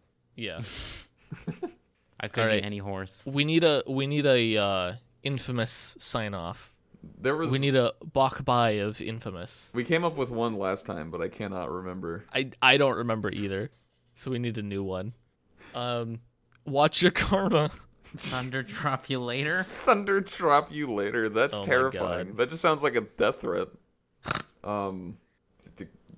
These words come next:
Speaker 3: d-,
Speaker 2: Well, my first idea was dead drop dead later.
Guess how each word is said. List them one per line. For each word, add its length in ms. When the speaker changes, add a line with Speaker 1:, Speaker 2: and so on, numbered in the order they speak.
Speaker 3:
d-, 60
Speaker 2:
Well, 100
my 100
first 300
idea 300
was 200
dead 320
drop 340
dead 220
later. 400